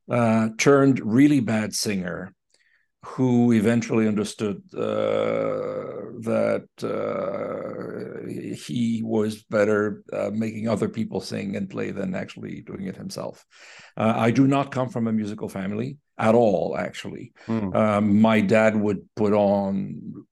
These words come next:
Speaker 1: uh, le-, L Ps of what we would call light classical music, like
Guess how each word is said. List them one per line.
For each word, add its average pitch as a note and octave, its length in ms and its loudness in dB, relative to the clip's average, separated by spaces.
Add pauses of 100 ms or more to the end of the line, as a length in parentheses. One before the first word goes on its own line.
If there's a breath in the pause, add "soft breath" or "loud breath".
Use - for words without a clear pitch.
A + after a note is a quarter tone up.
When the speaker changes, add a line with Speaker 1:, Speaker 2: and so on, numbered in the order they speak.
Speaker 1:
uh, G#2+ 200 -4
le-, A2+ 320 -2 (100)
L A#2+ 220 0
Ps A2+ 320 -4
of F#2+ 280 -8 (280)
what G#2+ 340 -2
we G#2 120 0
would G2 100 -4
call G#2 240 4
light G2+ 500 2
classical G2+ 480 0
music, G#2+ 540 -4
like - 180 -8